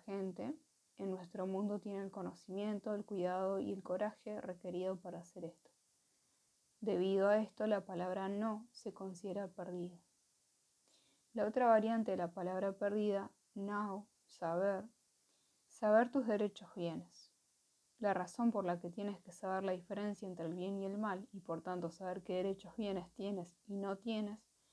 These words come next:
es porque aquellos que no saben esas cosas nunca dirán la palabra perdida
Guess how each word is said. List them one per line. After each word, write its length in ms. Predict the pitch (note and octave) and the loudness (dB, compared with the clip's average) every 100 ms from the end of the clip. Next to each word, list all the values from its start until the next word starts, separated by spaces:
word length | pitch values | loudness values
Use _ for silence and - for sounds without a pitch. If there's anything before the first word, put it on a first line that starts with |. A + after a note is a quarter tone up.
| _ _ _ | _ _ _
es 120 | B3+ | -6
porque 260 | A#3+ C#4 C4+ | -2 -2 0
aquellos 400 | G#3 A3+ A3+ A#3 | -2 -2 -2 -6
que 120 | G3+ | -4
no 160 | G3 G#3 | -6 -4
saben 260 | - G#3 | -6 -4
esas 260 | G#3 - G#3+ | -6 -8 -10
cosas 540 | - A3+ - A3 - _ | -4 -4 -6 -16 -16 _
nunca 400 | A#3 C4 D4 C#4+ | 4 6 6 2
dirán 300 | B3 G#3+ G#3+ | -2 -2 -4
la 100 | G#3+ | -6
palabra 400 | G3 E3+ F#3 G3 | -4 -2 -2 -2
perdida 560 | G3 G3 G3 G#3 G#3+ | -2 -4 -2 0 -2